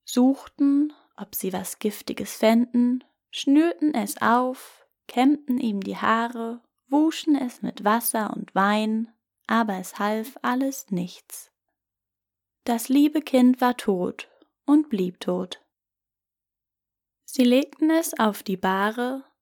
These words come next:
und setzten sich alle sieben daran und beweinten es und weinten drei Tage lang.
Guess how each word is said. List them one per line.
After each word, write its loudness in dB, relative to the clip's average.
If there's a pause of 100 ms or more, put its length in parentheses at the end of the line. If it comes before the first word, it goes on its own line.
(100)
und 4
setzten 2
sich 0
alle 4
sieben 2
daran -2 (500)
und 0
beweinten 2
es -4 (360)
und 0
weinten 4
drei -2
Tage -2
lang. -6